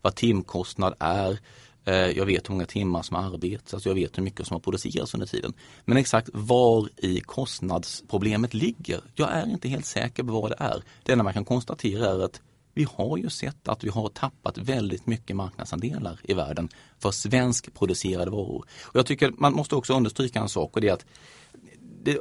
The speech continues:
det är ofta en sammanblandning mellan svenska företag och svensk industri.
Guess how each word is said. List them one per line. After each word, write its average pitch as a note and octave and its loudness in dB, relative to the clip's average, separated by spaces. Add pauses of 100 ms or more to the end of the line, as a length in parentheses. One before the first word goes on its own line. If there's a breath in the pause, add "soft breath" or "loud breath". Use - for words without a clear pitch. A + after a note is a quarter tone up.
det D3 4
är D3 8
ofta C#3+ 2
en G#2+ 0
sammanblandning A#2 2
mellan G#2 2
svenska B2+ 0
företag F#2+ 2 (140)
och G2+ -2
svensk E2 0
industri. G2+ 0